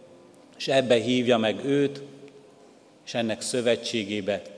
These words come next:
ennek ajándékával akarja megajándékozni őt, az Isten, aki látva az ő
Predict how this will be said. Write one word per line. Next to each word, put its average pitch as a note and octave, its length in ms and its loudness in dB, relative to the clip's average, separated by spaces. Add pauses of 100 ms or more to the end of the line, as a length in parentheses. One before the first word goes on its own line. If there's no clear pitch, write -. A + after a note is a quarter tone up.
(280)
ennek G#2+ 300 -4
ajándékával A#2 960 2
akarja A2 520 2
megajándékozni A2+ 1120 0
őt, F#2+ 300 -8 (760)
az G#2+ 280 -4
Isten, A2+ 460 -2 (580)
aki G#2+ 240 -8
látva B2 440 4
az A2+ 140 2
ő G#2+ 220 -2